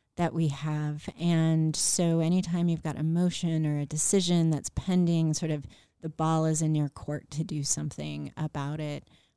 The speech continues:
Um, there's a six-month deadline for you to do that and get that done and move whatever it is forward. Um,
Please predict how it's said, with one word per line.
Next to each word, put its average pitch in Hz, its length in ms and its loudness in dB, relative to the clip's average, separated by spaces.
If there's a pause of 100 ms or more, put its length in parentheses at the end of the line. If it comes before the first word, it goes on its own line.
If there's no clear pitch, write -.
Um, 147 540 2
there's 151 320 0
a 151 100 -2
six-month - 800 -4
deadline 151 640 -6 (180)
for - 140 -10
you 151 240 -4
to 143 220 -6
do 151 260 -6
that 143 240 -8
and 147 100 -4
get 143 180 -10
that 143 200 -10
done 143 240 -4
and 139 180 -4
move 143 320 -6 (140)
whatever 143 420 -6
it 135 100 -8
is 139 200 -8
forward. 156 640 -2 (500)
Um, 160 520 2